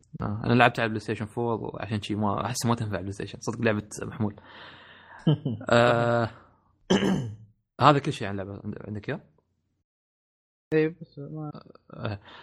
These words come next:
Speaker 1: ش-، محمد، آه، قال بوب كان عنده بيتكلم عن أودن، آه، استغفر الله، لوست ليج-، الأوديسي، بس للحين ما رجع. ف، عطنا، عطنا تجربتك الثانية محمد، اللي هي أبتون، أظن كان اسمها.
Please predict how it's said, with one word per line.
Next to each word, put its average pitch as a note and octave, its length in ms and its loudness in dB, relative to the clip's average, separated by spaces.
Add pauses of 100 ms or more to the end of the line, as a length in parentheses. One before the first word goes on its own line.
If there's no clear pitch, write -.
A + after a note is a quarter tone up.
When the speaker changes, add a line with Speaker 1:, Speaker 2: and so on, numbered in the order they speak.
(540)
Speaker 1:
ش-، - 120 -2
محمد، A2+ 680 2
آه، G#2 220 4
قال G#2+ 220 2
بوب A2+ 300 2
كان - 260 -4
عنده G#2+ 360 0
بيتكلم A2+ 420 0
عن G#2+ 100 2
أودن، A#2 320 0
آه، G#2+ 460 2
استغفر - 320 -4
الله، G#2 160 2 (240)
لوست A2 340 2
ليج-، G#2+ 200 2
الأوديسي، G#2+ 480 0
بس - 140 -8 (640)
للحين A2 220 4
ما G2+ 120 6
رجع. G#2+ 200 2 (580)
ف، - 100 -4 (920)
عطنا، D#3+ 200 8
عطنا D3+ 160 -2
تجربتك B2 300 -8
الثانية A#2 240 -4
محمد، G#2 300 -6
اللي G2+ 140 -4
هي G#2 540 -4
أبتون، A#2+ 460 -4
أظن A2 240 -2
كان G#2+ 180 -6
اسمها. A#2+ 340 -6